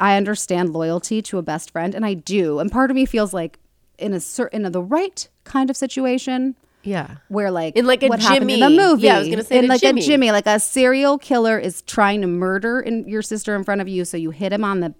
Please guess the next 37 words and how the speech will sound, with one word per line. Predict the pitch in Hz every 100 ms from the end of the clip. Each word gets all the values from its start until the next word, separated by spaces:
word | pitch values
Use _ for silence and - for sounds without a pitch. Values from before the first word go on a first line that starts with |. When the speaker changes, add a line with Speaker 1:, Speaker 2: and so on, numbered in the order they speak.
| -
Speaker 1:
back | 196 202
of | 214
the | 208
head. | 202 190 202 _ _ _ _
You | 226
know, | 226 180 - - _
maybe | 240 285 285
then | 269 247
we | 240
cover | 214 175 165
for | 175
each | 165 -
other | 143 185
Speaker 2:
Yeah, | 151
Speaker 1:
with | 170
murder. | 165 -
Speaker 2:
yeah. | - 233
<laughs> | 233
Speaker 1:
But, | 214 - -
you | 247
know, | 190 165
in | 240 254
this | 302 294
instance, | 269 - 262 254 - _
no. | - 196 180 - - - _ _ _ _ _ - _ _ _ _
So, | - 247 165 - - _ _ - _ _ _ 185
on | 185 -
April | 196 285 311
second, | 330 - - - - - - - 185
the | 170
year | 160
two | - 190
thousand, | - - 196 - -
there | - 175
is | 185
a | 196
knock | 208 247 208 147 _ _